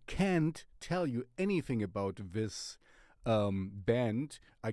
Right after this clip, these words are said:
can tell you that the song is great. That's why it's in my recommendation, of course. Um, Kant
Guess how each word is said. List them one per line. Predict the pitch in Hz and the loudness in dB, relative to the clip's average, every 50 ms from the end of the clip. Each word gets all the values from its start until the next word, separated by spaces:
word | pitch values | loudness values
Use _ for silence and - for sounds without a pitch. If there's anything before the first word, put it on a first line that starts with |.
| - | -6
can | - - 127 117 | -4 -4 -2 -2
tell | - - - 131 123 117 | -2 -2 -2 -2 -2 0
you | 107 107 | -2 -2
that | 95 107 98 - | -4 -4 -4 -4
the | - 101 | -6 -6
song | - - 147 147 135 110 | -2 0 0 0 0 0
is | 98 - - | -2 -4 -6
great. | - - 180 170 113 127 143 - - - - - - - - _ _ | -2 2 2 4 4 2 0 -2 -10 -18 -20 -20 -20 -20 -20 _ _
That's | 110 113 - - | 0 0 0 0
why | - 113 104 | 0 0 0
it's | 101 95 - | 0 -2 -4
in | 101 | -4
my | 104 101 98 | -4 -2 -2
recommendation, | 95 98 98 95 101 95 95 95 98 139 175 160 - - 101 | -2 -2 -4 -4 -4 -4 -4 -2 -2 -2 -4 -4 -4 -4 -4
of | 92 90 - | -4 -4 -2
course. | - 107 101 135 156 - - - - - - - - - - - _ | -2 -2 -2 -2 -4 -6 -12 -18 -20 -20 -20 -20 -20 -20 -20 -8 _
Um, | - 120 113 110 110 107 107 104 107 104 92 - - _ _ _ | 2 4 6 6 6 4 4 2 0 -2 -2 -6 -12 _ _ _
Kant | - - 127 131 135 156 196 214 196 - - | -6 -2 -2 0 0 -2 -2 -4 -6 -10 -14